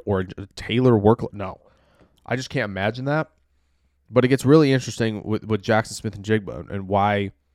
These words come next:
why that's the case is because this is, I, we kinda talked about it, like, this is exactly what Seattle needs. They need a chain mover. They need a guy that Geno Smith can trust, second and medium, third and medium, win over the middle of the field,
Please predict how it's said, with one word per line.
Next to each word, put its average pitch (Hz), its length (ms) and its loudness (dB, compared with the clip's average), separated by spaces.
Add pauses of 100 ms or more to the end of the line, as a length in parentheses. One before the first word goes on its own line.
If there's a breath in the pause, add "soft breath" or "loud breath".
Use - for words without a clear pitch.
(720)
why 110 220 2
that's 156 220 0
the 117 100 -2
case 160 440 0
is - 80 -4
because 110 300 -4
this 113 200 -4
is, 123 260 -8 (100)
I, 82 200 -10 (120)
we 113 100 -10
kinda 127 240 -6
talked 147 300 2
about 98 180 0
it, 85 80 -10
like, 98 140 -6
this 113 160 -8
is - 60 -10
exactly 110 340 -4
what 90 120 -8
Seattle 98 280 -4
needs. 110 260 -8
They 92 80 -10
need 95 160 -8
a 98 40 -8
chain 113 260 -2
mover. 113 220 4
They 98 100 -2
need 92 80 -8
a 95 60 -4
guy 107 200 0
that 98 160 -6 (400 soft breath)
Geno 139 200 0
Smith 120 260 -4
can 76 120 -12
trust, - 480 0
second 110 220 -6
and 98 80 -8
medium, 95 240 -8
third 113 180 2
and 107 80 -2
medium, 92 360 -6 (520)
win 127 180 6
over 131 120 4
the 117 60 -2
middle 113 200 2
of 95 60 -4
the - 60 -20
field, 87 380 -10